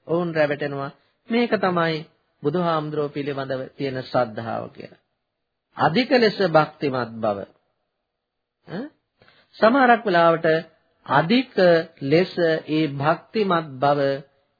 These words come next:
නිවනට බාධාවක් වෙන්නත් පුළුවන්. නිවනට බාධාවක් වෙන්න පුළුවන්. ඒ නිසා අපි කිසියම් දෙයකට අන්තගාමී වෙන්නේ නැතිව පුළුවන් තරම් පියවරෙන් පියවර, පියවරෙන් පියවර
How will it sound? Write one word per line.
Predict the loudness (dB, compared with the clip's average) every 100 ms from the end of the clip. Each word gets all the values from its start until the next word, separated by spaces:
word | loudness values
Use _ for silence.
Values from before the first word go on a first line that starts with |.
| -8
නිවනට | -4 -2 -4 -4 -4
බාධාවක් | -2 -2 -2 -4 -4 -6 -10
වෙන්නත් | -14 -10 -10
පුළුවන්. | -10 -10 -8 -10 -14 _ _ _ _ _ _ _ _ _ _ _ _ -14
නිවනට | -10 -8 -10 -10
බාධාවක් | -10 -10 -10 -12 -12 -16
වෙන්න | -20 -20
පුළුවන්. | -20 -20 _ _ _ _ _ _ _
ඒ |
නිසා | -10 -2 -2
අපි | 0 0 0 -2 -8 _ _ _ _ _ _ _ _ _ _ _ _ -8
කිසියම් | -2 2 4 4
දෙයකට | 2 2 2 0 0 0 -4 _
අන්තගාමී | -2 -2 0 0 2 4 2 2 -2 -2
වෙන්නේ | -2 -4 -6
නැතිව | -8 -6 -4 -2 -2 -4 -12 _ _
පුළුවන් | -4 -2 -2 -4
තරම් | -6 -6 -6
පියවරෙන් | -6 -2 0 0 0 -2 -6
පියවර, | -4 -4 -4 -6
පියවරෙන් | -6 -6 -6 -8 -12
පියවර | -10 -8 -8